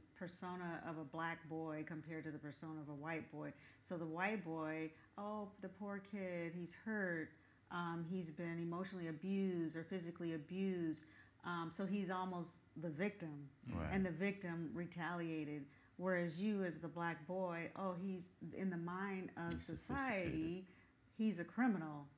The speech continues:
Speaker 2: Mm.
Speaker 1: and he unrehabilitatable almost."
Speaker 3: Right.
Speaker 1: And it seems like that's what was happening, or that's what I hear when I hear you say, "What happened to this comparison?" You had a direct comparison.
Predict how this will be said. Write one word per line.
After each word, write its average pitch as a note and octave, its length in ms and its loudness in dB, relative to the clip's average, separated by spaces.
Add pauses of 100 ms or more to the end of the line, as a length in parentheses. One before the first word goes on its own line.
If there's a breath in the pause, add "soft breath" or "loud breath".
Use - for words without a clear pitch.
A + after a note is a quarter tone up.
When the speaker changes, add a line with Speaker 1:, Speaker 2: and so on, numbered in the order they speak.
Speaker 2:
Mm. G2+ 200 -6 (160)
Speaker 1:
and - 240 4
he F#3 240 2
unrehabilitatable F#3 2000 0 (100)
almost." - 520 -2
Speaker 3:
Right. - 80 -16 (420 loud breath)
Speaker 1:
And F#3+ 140 2
it F3+ 120 0
seems G3 380 6
like E3 200 2
that's E3+ 300 2
what E3 160 0
was D#3 120 -2
happening, D3 680 -4
or E3+ 100 0
that's F3 260 4
what F3 120 2
I D#3+ 100 2
hear D#3+ 300 2
when D#3 160 -2
I D3+ 120 -2
hear D#3 140 -2
you D3+ 140 -2
say, D3+ 440 0 (220 loud breath)
"What F#3 160 4
happened D#3+ 360 2
to E3+ 100 0
this D#3 160 0
comparison?" F3 520 0
You G3 100 4
had G#3 160 0
a F3 60 4
direct D#3+ 380 0
comparison. E3+ 720 -2